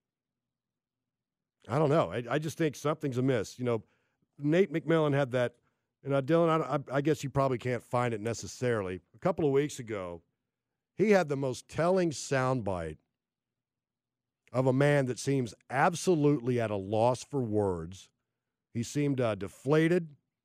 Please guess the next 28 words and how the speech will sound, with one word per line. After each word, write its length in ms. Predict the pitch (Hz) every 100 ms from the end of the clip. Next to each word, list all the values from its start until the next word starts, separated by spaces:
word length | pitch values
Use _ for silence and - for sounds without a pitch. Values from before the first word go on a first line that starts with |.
| _ _ _ _ -
He 60 | 107
seemed 320 | - 127 101
defeated. 720 | 92 - 135 156 170 156 131 _ _ _ _ _ _ _ _ _ -
And 140 | 143
it's 100 | 147
almost 280 | 190 214 185
like 220 | 175 160
he 100 | 170
was, 220 | 156 110 - _ _ _ _ _ _ _ _ _ _ _ _
you 80 | 156
know, 80 | 165
I, 160 | 175 170
I 40 |
couldn't 260 | 196 196 151
see 260 | 208 220
the 120 | 185
interview. 280 | 151 139 143
I 80 | 135
just 160 | 123 -
heard 200 | 175 135
it. 160 | 151 -
It's 160 | 147
almost 300 | 220 240 180
like 200 | 190 175
he 120 | 175
was 120 | 160 -
sitting 300 | 214 202 160
there 320 | 151 143